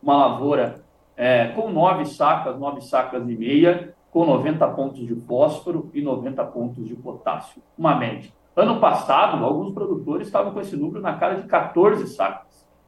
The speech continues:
quinze sacas. Então, eu tenho uma redução hoje no,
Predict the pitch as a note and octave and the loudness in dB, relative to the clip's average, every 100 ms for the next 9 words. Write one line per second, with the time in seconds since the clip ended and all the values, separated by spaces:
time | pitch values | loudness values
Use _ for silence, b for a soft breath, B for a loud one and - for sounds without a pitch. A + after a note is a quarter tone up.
0 | _ _ - G#3+ B3 D3+ B2 A2+ F#2 - | _ _ -2 4 4 2 -4 -4 -4 -6
1 | - _ _ _ C3 D3 C#3+ D#3 G#3 G#3 | -18 _ _ _ -2 -2 0 0 4 4
2 | E3+ E3+ D#3 - C#3+ E3 A3+ - - - | 4 2 -2 -2 2 2 0 -4 -8 0
3 | D3+ E3 D#3+ A3 A#3 - - F3+ F#3+ - | 4 6 4 0 -6 -10 2 4 4 2
4 | - | -6